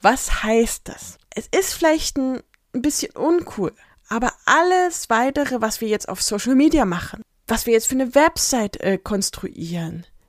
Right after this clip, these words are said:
was wir für E-Mails schreiben, nichts davon funktioniert, wenn wir jetzt an dieser Stelle nicht anfangen, unsere Hausaufgaben zu machen. Wenn wir jetzt nicht anfangen, uns wirklich eine Basis für das Business zu legen,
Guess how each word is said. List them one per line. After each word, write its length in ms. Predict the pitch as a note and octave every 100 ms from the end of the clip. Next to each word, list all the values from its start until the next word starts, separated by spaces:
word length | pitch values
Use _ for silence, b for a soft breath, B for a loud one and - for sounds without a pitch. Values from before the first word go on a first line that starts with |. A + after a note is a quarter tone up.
| _
was 180 | - A3
wir 60 | A#3+
für 100 | C#4+
E-Mails 460 | - E4+ F#4 D4+
schreiben, 640 | - - G3 F3 F3+ F#3 G#3+
nichts 480 | C#4+ G4 - - -
davon 400 | D4 - B3+ C4
funktioniert, 760 | A#3+ A3 - A3+ A#3+ D#4+ E4+ B B B
wenn 120 | G#3+
wir 60 | G#3
jetzt 360 | C4+ E4+ -
an 140 | C#4 B3+
dieser 220 | C4 C#4
Stelle 320 | - A#3 A#3
nicht 180 | A#3 -
anfangen, 320 | G3+ A#3 A#3+
unsere 240 | G3+ G3+
Hausaufgaben 460 | G3 F#3+ - E3+ D#3
zu 100 | -
machen. 220 | E3 - B -
Wenn 100 | G#3
wir 100 | A#3
jetzt 200 | A3 B3
nicht 160 | A#3
anfangen, 480 | - C4 C#4 C4+ B3
uns 480 | - A3 A3+ - G#3
wirklich 260 | A#3+ - -
eine 80 |
Basis 540 | A3 G#3 G#3+ A#3+ A#3 -
für 100 | -
das 140 | -
Business 380 | - F3+ F3+ -
zu 100 | D3
legen, 320 | C#3+ D3 F#3